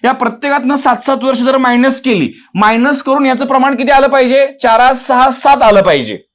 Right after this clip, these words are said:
पहिला ऑप्शन, चौथा ऑप्शन आपण पहिल्यांदा टॅली करूया. सात वर्षापूर्वी सांगा बरं, हा दहाचा असेल, सात वर्षापूर्वी हा सांगा रे, अठराचा असेल का? अठरा, सात आणि सात, बा, अठराचा असेल, लक्षात ठेवायचं. सात वर्षापूर्वी अठराचा असेल, सात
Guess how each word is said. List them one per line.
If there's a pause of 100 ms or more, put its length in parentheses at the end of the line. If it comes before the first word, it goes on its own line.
(220)
पहिला
ऑप्शन,
चौथा
ऑप्शन
आपण
पहिल्यांदा
टॅली
करूया. (320)
सात
वर्षापूर्वी
सांगा
बरं,
हा
दहाचा
असेल, (260)
सात
वर्षापूर्वी (240)
हा
सांगा
रे,
अठराचा
असेल
का? (960)
अठरा,
सात
आणि
सात,
बा,
अठराचा
असेल,
लक्षात
ठेवायचं.
सात
वर्षापूर्वी
अठराचा
असेल, (220)
सात